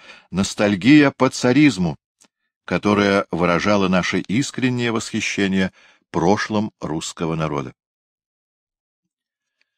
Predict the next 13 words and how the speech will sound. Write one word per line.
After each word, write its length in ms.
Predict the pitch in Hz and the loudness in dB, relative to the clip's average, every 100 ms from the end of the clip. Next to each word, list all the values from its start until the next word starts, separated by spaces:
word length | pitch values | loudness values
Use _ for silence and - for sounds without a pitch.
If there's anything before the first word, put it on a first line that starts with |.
| _ _ _ _ _ | _ _ _ _ _
Мне 180 | 117 160 | 0 0
кажется, 760 | 160 160 151 - - 139 127 - _ _ _ _ _ _ _ _ _ _ _ _ _ | 2 2 2 -2 0 2 2 -2 _ _ _ _ _ _ _ _ _ _ _ _ _
по 100 | - | -2
картине 680 | 131 131 127 - 190 165 127 | 0 2 0 2 4 4 4
и 160 | 104 113 | 2 0
в 60 | - | 0
самом 340 | 147 160 156 | 0 2 2
деле 240 | 143 147 | 4 4
могла 380 | 120 110 104 135 | 4 2 2 0
бы 120 | 131 | 0
состояться 800 | 127 117 - 110 113 123 - 113 | -2 -4 -4 0 2 0 0 0
интересная 580 | 107 117 131 151 147 151 | 0 2 0 0 -2 0
дискуссия, 840 | 147 170 - 147 - - 87 73 | 0 -4 2 2 2 -4 -4 -4